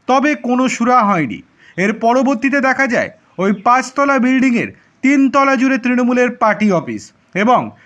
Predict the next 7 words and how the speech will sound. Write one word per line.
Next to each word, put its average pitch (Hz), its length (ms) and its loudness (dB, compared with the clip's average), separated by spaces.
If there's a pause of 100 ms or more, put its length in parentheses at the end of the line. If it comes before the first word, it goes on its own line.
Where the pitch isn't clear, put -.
প্রত্যেক 247 480 -2
দিনই 247 220 2
মদের 214 380 2
আসর 262 240 0
থেকে 247 260 -4
শুরু 247 280 -2
করে 233 280 -2